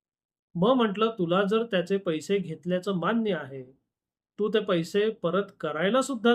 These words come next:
तयार आहेस, मग अपील नक्की करायचंय कशाकरता आणि तुला त्यातनं मिळणार आहे काय?" म्हणजे जर तुमच्या विरोधातला निकाल तुम्हाला मान्य असेल, त्याची अंमलबजावणी करायला तुम्ही तयार असाल, तर उगीचच त्याला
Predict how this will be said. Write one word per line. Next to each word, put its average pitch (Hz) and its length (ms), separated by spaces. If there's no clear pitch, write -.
तयार 175 260
आहेस, 139 480
मग 277 240
अपील 240 420
नक्की 254 260
करायचंय 247 460
कशाकरता 196 640
आणि 190 240
तुला 208 140
त्यातनं 208 300
मिळणार 190 420
आहे 190 80
काय?" 175 340
म्हणजे 160 340
जर 202 300
तुमच्या 175 380
विरोधातला 185 760
निकाल 160 640
तुम्हाला 175 300
मान्य 170 440
असेल, 143 460
त्याची 175 200
अंमलबजावणी 196 680
करायला 185 340
तुम्ही 190 240
तयार 202 260
असाल, 139 480
तर 247 60
उगीचच 240 600
त्याला 202 220